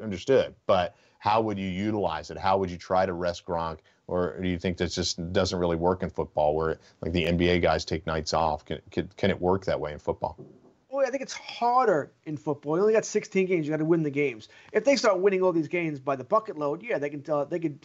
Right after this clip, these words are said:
Speaker 2: afford to rest him a game here, a game there. That being said, I don't think that's going to happen, but I don't think he's playing sixty, seventy snaps either. You have three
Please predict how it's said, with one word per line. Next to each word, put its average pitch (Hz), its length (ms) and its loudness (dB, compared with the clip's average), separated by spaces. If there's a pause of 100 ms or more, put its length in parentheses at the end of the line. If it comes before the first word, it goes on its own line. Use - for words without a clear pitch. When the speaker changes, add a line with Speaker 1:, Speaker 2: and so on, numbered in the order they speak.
Speaker 2:
afford 190 360 0
to 156 60 -4
rest 160 320 -4
him - 220 -8 (360)
a 139 60 -8
game 143 440 -2
here, 147 220 0
a 131 40 -4
game 139 320 -2
there. 120 240 -4 (220)
That 214 180 4
being 190 160 4
said, 196 160 -2
I 175 80 2
don't 285 220 -6
think 196 200 -8
that's 170 280 0
going 139 220 -4
to 117 80 -6
happen, 117 380 -10 (340)
but 220 100 2
I 247 40 4
don't 262 80 4
think 240 100 -2
he's 202 100 -2
playing 208 240 2
sixty, 208 300 -2
seventy 165 280 -2
snaps 190 420 -2
either. 127 280 -6 (440)
You 196 120 -2
have 262 320 4
three 226 480 -2